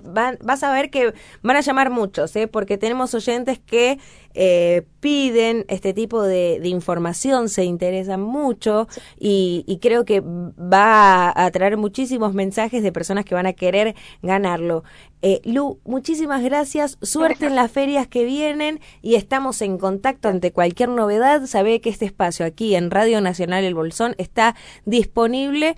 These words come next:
Speaker 1: para los emprendedores, para lo que quieran difundir y a correr la bola. Si estás con algún emprendedor o emprendedora que quiera difundir su proyecto, bienvenido sea.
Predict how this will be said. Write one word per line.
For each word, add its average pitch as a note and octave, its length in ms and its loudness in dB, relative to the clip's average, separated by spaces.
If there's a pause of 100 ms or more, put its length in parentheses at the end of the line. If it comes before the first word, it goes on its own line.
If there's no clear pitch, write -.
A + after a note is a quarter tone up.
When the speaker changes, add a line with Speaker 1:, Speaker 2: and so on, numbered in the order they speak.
(240)
Speaker 1:
para F3+ 220 4
los F3 220 -2
emprendedores, F3+ 920 0 (200)
para F3 200 0
lo F3 140 2
que E3+ 120 -6
quieran B3 320 0
difundir G3 520 -2
y A#3 100 2
a A3 80 6
correr A#3 420 2
la C4 140 0
bola. F#3 420 2
Si F3+ 140 -6
estás G3+ 240 -2
con F#3+ 240 2
algún F3+ 260 0
emprendedor F3 560 0
o F3 40 -2
emprendedora F3 640 0
que G3+ 260 -4
quiera E4 320 0
difundir F#3 540 -2
su - 160 -6
proyecto, A3 600 -2
bienvenido F3+ 520 0
sea. - 340 -12